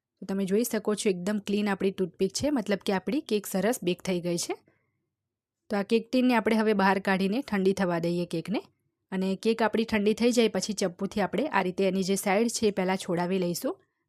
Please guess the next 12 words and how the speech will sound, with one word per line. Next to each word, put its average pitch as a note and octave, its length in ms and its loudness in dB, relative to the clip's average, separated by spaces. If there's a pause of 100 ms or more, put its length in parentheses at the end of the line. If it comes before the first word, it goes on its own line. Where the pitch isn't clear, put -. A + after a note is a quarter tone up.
અને F#3 160 -2
મોલ્ડને G#3+ 460 4
ઊંધું G#3+ 320 2
કરીને G#3 320 2
આપણે F#3+ 280 0
જે G#3+ 160 -4
કેક G3+ 280 -2
છે - 140 -4
એને G3 200 -2
અનમોલ્ડ F#3+ 420 0
કરી E3+ 240 -4
લઈશું. E3 340 -6